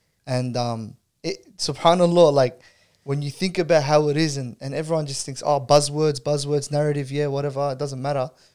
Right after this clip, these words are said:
'cause they're just words. But when you bring to life those words, you understand really how deep it is. And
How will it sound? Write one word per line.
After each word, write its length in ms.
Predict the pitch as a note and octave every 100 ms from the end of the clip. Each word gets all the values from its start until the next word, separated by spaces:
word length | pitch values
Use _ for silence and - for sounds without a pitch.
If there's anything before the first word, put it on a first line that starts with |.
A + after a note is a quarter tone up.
| _
'cause 160 | - B2+
they're 80 |
just 180 | C3 D3+
words. 480 | C#3 D#3 D3 B2 - _ _ _ _ -
But 100 | C#3
when 160 | C#3+
you 120 | C3+
bring 220 | B2+ D#3+ E3
to 120 | D3
life 260 | C#3+ E3 -
those 240 | C#3+ C3
words, 380 | D#3 E3 C#3 C3
you 80 | C#3+
understand 640 | D3+ C#3 - D#3 D3 A#2+ _ _ _ C#3+
really 280 | D#3 D3+
how 240 | C#3 C#3+ C#3+
deep 300 | C3+ D#3 C#3
it 80 | C3+
is. 280 | C#3 - - _ _ _ _ _ _ _ _ C#3
And 340 | C3+ B2+